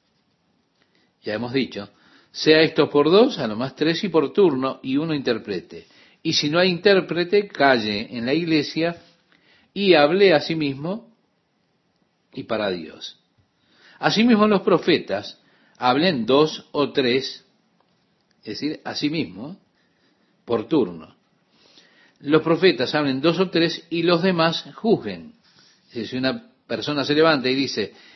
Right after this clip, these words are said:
"El Señor me ha dicho", o "El Señor ha dicho esto", bueno, no compre enseguida lo que dice. Júzguelo. A ver si verdaderamente es el Señor que está hablando.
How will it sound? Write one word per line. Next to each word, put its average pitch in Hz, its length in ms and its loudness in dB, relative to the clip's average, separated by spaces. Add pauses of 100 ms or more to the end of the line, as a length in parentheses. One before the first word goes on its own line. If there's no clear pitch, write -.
(100)
"El 113 140 -6
Señor 135 500 2
me 113 160 -4
ha 120 100 0
dicho", 117 480 0
o 98 100 -6
"El 95 60 -8
Señor 120 400 -6
ha 107 80 -2
dicho 117 440 -6
esto", 104 420 -10 (600)
bueno, 202 220 -2
no 247 160 2
compre 113 580 0
enseguida 117 420 -2
lo 107 140 -4
que 101 100 -6
dice. 90 440 -12 (720)
Júzguelo. 101 720 -2 (920)
A 110 60 -6
ver 151 200 2
si 120 280 -2
verdaderamente 156 600 0
es 139 80 0
el 123 80 -6
Señor 147 320 -2
que 110 60 -8
está 113 180 -6
hablando. 95 580 -8